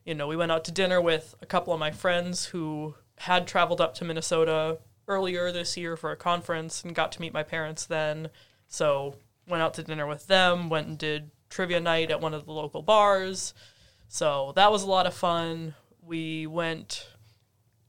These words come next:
Saturday afternoon, we went over to Saint Louis and, you know, I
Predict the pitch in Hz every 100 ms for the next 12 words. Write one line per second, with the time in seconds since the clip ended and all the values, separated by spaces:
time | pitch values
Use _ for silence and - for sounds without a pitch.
0 | _ _ _ _ _ - - 208 185 185
1 | 170 175 185 170 170 165 160 160 160 -
2 | 190 175 165 - 175 175 175 175 170 -
3 | 156 151 _ 156 143 143 - 160